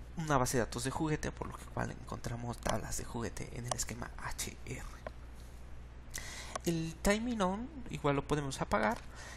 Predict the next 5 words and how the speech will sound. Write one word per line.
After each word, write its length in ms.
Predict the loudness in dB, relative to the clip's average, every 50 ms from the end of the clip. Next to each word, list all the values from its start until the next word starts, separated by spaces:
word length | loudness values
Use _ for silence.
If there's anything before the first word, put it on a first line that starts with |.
| -10 -8 -4
y 400 | -2 0 2 2 4 2 2 0 0 -4 -10 -10 -10 -10 -10 -10 -10 -10 -8 4 6
esto 440 | 8 8 8 6 4 4 4 4 4
sirve 540 | 4 2 2 2 4 2 4 4 2 2 0 -2 0 4
para 320 | 4 6 6 6 4 2
ver, 260 | 2 2 2 2 0